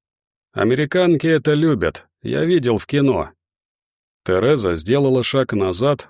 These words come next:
упершись спиной в капот старого "Шевроле". Там стоял еще один. Кольцо сжималось. "Скажи мне, куколка", продолжал усатый, подходя вплотную.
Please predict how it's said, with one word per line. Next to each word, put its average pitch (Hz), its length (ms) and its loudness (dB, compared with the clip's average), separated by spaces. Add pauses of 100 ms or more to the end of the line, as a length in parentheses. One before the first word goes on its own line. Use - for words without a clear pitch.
(120)
упершись 143 680 -2
спиной 139 500 0
в - 80 -12
капот 131 500 -2
старого 135 460 -2
"Шевроле". 120 680 -2 (920)
Там 104 240 0
стоял 117 420 0
еще 117 420 0
один. 87 420 -4 (460)
Кольцо 92 500 -2
сжималось. 104 800 -2 (1900)
"Скажи 147 480 0
мне, 98 320 -2 (120)
куколка", 95 640 -2 (240)
продолжал 95 600 -2
усатый, 135 440 -4
подходя 113 460 -4
вплотную. 101 840 -6